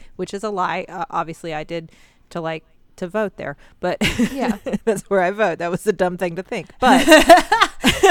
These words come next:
Speaker 3: I don't, I don't know. After our most recent elections, I think I would still have that response every time I, I leave that <laughs> building.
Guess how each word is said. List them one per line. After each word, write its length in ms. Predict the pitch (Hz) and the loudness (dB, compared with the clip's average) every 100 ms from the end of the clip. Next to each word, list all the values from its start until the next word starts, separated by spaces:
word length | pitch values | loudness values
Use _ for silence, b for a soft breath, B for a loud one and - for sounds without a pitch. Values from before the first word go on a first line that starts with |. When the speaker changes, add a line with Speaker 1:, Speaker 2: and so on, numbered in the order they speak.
| 494 480 302 | 6 2 4
Speaker 3:
I 340 | 311 - 359 | 4 6 6
don't, 500 | 403 - - - 320 - | 6 0 -10 -16 -14 -4
I 140 | 311 330 | 2 2
don't 100 | 277 | 4
know. 60 | 277 | 4
After 220 | 269 269 | 4 2
our 80 | 285 | 0
most 200 | 311 269 | 0 -2
recent 300 | 277 247 247 | -6 -6 -4
elections, 360 | 240 240 233 220 | -2 -2 -2 -4
I 80 | |
think 140 | 220 247 | -4 -4
I 40 | 233 | -6
would 120 | 208 | -6
still 240 | - 233 | -6 -2
have 160 | 247 196 | -2 -2
that 140 | 202 | -2
response 500 | 196 190 208 202 202 | -4 -6 -2 -2 -4
every 180 | 208 196 | -10 -10
time 200 | 208 196 | -10 -8
I, 140 | 185 185 190 | -8 -10 -10
I 40 | |
leave 200 | 185 185 | -10 -10
that 180 | 180 180 | -10 -10
<laughs> 140 | 226 | -8
building. 440 | 262 330 - 320 | -6 -6 -6 -6